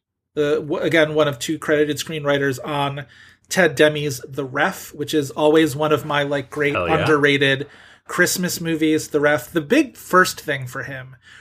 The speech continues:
Speaker 1: was he wrote the screenplay for The Fisher King, which was directed by Terry Gilliam, ends up being, like, a multiple Oscar nominee.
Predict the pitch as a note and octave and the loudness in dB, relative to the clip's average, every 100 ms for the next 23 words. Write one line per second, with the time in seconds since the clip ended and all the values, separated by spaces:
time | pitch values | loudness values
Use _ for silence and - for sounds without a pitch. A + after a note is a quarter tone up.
0 | - - D3 D3 C3+ B2+ B2 - - F3+ | -20 0 2 4 4 0 -6 -12 -6 -2
1 | F3 F3+ F3 D3 D3+ D#3 - D3 C3+ - | -2 -2 -2 4 4 4 -2 -4 -4 -6
2 | D3+ C#3+ C3 D3+ C3+ - C#3 C3 - D#3 | -10 -12 -8 -6 -6 -6 -6 -6 -6 -6
3 | - D3+ - D3 - C3 _ D3+ C#3 D#3+ | -6 -8 -12 -20 -20 -20 _ -6 -6 -4
4 | D3 C3 B2+ B2 - - - - - - | -2 -2 -4 -8 -14 -20 -20 -20 -20 -2
5 | F3 G#3 A3+ G3 F#3+ F#3+ F3 D#3 C#3+ C#3 | 2 2 4 4 4 4 4 4 2 0
6 | C3+ C3+ C3+ D#3 D3+ D#3+ D#3 D#3 D3 C#3+ | 0 -2 -2 -4 0 2 0 -2 -6 -4
7 | C#3 C#3 C#3 F#3 F#3+ F#3+ G3+ F#3+ - C#3+ | -6 -4 0 0 0 0 4 4 4 2
8 | C#3+ - D3 C3+ C3+ C3 C3 C3 | 0 -4 -6 -4 -6 -8 -10 -10